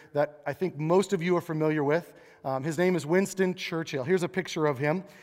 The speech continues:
This is how most people envision him, the stern, mean, determined Prime Minister of England, right?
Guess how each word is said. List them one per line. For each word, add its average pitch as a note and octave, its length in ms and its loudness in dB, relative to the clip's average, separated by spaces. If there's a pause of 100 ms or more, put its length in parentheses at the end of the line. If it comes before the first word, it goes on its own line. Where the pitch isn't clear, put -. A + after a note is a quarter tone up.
(180)
This F3+ 220 4
is G#3 100 -2
how F3+ 200 4
most F3 360 2
people E3+ 460 0 (180)
envision D#3 540 2
him, E3 320 0 (260)
the C#3 80 -4
stern, F#3 720 4 (220)
mean, F3+ 680 2
determined E3+ 720 0 (400)
Prime F#3+ 460 4
Minister F#3 580 0 (400)
of C#3 300 -2
England, C#3+ 540 -2 (680)
right? C3 360 -2